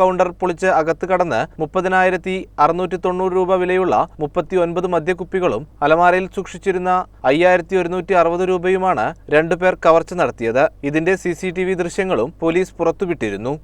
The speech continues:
തുടർന്ന് നടത്തിയ അന്വേഷണത്തിലാണ് ആലിപ്പറമ്പ് ഇരുമ്പിലിങ്കൽ വീട്ടിൽ പത്തൊൻപതുകാരൻ സഞ്ജയ് കൃഷ്ണയെ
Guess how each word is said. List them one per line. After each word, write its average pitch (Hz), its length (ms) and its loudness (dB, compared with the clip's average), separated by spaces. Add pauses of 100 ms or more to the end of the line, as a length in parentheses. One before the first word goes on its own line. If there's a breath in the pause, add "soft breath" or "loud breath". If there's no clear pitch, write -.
(160)
തുടർന്ന് 156 300 0
നടത്തിയ 170 320 -2
അന്വേഷണത്തിലാണ് 180 720 0 (340)
ആലിപ്പറമ്പ് 180 460 2 (140)
ഇരുമ്പിലിങ്കൽ 180 600 -2
വീട്ടിൽ 131 200 -2 (240)
പത്തൊൻപതുകാരൻ 185 720 2 (100)
സഞ്ജയ് 175 340 0
കൃഷ്ണയെ 185 300 -2